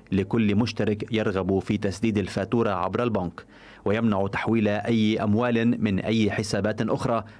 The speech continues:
باستثناء حساب الفريش، على أن يطبق ذلك ابتداء من الأول من شباط. مصطلح الفريش المستخدم في الكتاب أثار مخاوف من أن يكون الدفع بالدولار النقدي،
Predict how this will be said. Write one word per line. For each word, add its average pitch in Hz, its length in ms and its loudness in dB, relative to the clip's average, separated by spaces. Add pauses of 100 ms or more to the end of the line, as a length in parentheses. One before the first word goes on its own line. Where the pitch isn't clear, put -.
باستثناء 120 560 0
حساب 101 360 -2
الفريش، - 480 -2 (280)
على 95 180 -2
أن 104 240 0
يطبق 98 480 0
ذلك 110 380 0
ابتداء 104 440 -2
من 101 240 0
الأول 98 560 0
من 95 120 0
شباط. 95 440 -2 (560)
مصطلح 202 360 2
الفريش 127 500 0
المستخدم 110 600 0
في 104 100 -4
الكتاب 104 440 -2 (260)
أثار 117 400 0
مخاوف 110 460 0
من 107 280 2
أن 104 180 0
يكون 107 300 0
الدفع 104 420 -2
بالدولار 101 480 0
النقدي، 104 540 0